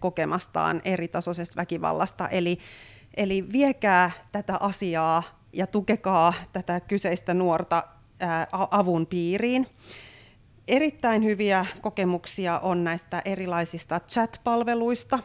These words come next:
eli miten me tuodaan nuorille erilaisia matalan kynnyksen, ehkä myös anonyymejä,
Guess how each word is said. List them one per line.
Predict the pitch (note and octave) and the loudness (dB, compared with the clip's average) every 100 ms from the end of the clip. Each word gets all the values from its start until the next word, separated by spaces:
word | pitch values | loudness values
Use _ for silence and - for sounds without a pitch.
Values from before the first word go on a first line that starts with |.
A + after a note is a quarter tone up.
| - | -2
eli | G3+ G3 | -2 -2
miten | G3+ A#3+ A#3+ G#3+ | -2 -2 -2 -2
me | G3 | -2
tuodaan | - G#3 G3+ F#3 F3 | -2 0 2 2 0
nuorille | F3 F3+ F3+ E3+ E3+ | 0 2 0 0 -2
erilaisia | - G#3+ G3 F3 E3+ E3+ E3 | -2 -2 0 0 0 -2 0
matalan | F#3+ G3+ F#3 E3+ E3+ | 0 0 0 0 0
kynnyksen, | F#3 F3 E3+ - - E3 | 0 2 0 -2 -4 -4
ehkä | - A#3+ G#3 | -4 -4 -6
myös | G3 F#3 - | -6 -6 -2
anonyymejä, | A3+ G#3+ F3+ D#3+ D#3 G#2+ | 0 2 0 -2 -2 -2